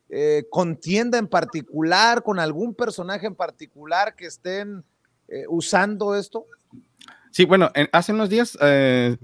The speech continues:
Speaker 2: hace unos días se, se dio un caso aquí en Tabasco, eh, y es, y es, y esa parte de allá donde iba,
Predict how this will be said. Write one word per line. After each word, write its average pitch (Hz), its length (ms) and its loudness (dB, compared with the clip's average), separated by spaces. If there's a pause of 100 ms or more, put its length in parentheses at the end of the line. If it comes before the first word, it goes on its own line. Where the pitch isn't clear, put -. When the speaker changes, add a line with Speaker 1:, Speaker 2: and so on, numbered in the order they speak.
(140)
Speaker 2:
hace 127 320 -2
unos 151 160 4
días 156 200 4
se, 135 180 2
se 117 220 2
dio 127 120 4
un 135 100 4
caso 143 240 2
aquí 127 140 -2
en 127 120 0
Tabasco, 123 460 2 (460)
eh, 123 460 2
y 139 140 6
es, 139 120 2
y 156 140 6
es, 156 160 2
y 151 100 2
esa 160 160 2
parte 156 280 4
de 151 40 8
allá 139 140 6
donde 139 240 4
iba, 131 240 0